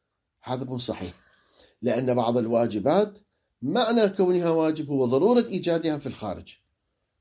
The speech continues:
كما في الصناعات التي يكون وجوبها وجوبا كفائيا، كما مثلنا احتراف النجارة،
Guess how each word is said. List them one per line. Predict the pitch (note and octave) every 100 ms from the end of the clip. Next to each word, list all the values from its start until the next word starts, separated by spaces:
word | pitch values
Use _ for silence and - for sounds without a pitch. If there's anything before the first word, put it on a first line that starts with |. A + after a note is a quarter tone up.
| _
كما | - E3+ F3+
في |
الصناعات | E3 - B2+ A2+ G#2 G#2 - _ - _ _
التي | B2 C#3 B2+
يكون | A#2 C3+ C3
وجوبها | A#2 C3 C3+ A#2+
وجوبا | A2 A#2+ B2+
كفائيا، | A#2+ G#2 G#2+ F#2 G2 G2+ -
كما | F3+
مثلنا | D#3+ D#3 C#3+ C#3+ B2+ B2 _ -
احتراف | B2 - C3+ C3 C3+
النجارة، | B2 G#2 G#2+ F#2